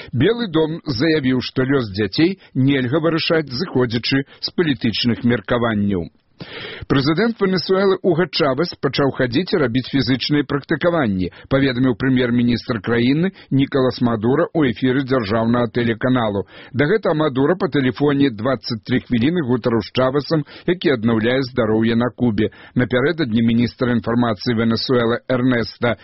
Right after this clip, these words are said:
Вілегас паведаміў, што стан здароўя прэзідэнта некалькі палепшыўся пасля чацвёртай аперацыі па выдаленні ракавай пухліны за паўтара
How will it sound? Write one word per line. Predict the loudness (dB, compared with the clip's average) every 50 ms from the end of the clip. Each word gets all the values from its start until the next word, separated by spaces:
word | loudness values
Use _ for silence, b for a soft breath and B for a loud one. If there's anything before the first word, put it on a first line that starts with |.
| B B
Вілегас | 0 0 2 2 2 0 0 0 0 -2 -2 -4 B B B B B -2
паведаміў, | 0 0 2 0 0 0 0 0 -2
што | -2 -2 -2 -4
стан | -2 -2 -2 0 0 0
здароўя | 0 0 0 0 2 2 2 2 2 0
прэзідэнта | 0 -2 -2 -2 -2 0 0 0 -2 -2 -2 -2 -2 -4 B B B B 0
некалькі | 2 2 2 2 0 -2 -4 -2 -2 -4 -2
палепшыўся | 0 -2 0 2 2 0 0 -2 -4 -6 -4 -2 -2 -2 -2 -2
пасля | -2 -2 0 0 0 0 0 B B B B B _
чацвёртай | -2 -2 0 0 0 2 2 2 0 0 -2 -2 -2 -2
аперацыі | -2 -2 0 0 0 -2 -2 -4 0 0 0 0 0
па | 0 -2
выдаленні | 0 0 0 0 0 2 2 2 2 2 2
ракавай | 0 -2 -2 -2 -2 -2 -2 -2
пухліны | -4 -6 -10 -6 -2 0 2 2 2 2 0 -2 B B B B -8
за | -2 -2 -2 0
паўтара | 0 0 0 0 0 0 -2 0 0 0 0 -2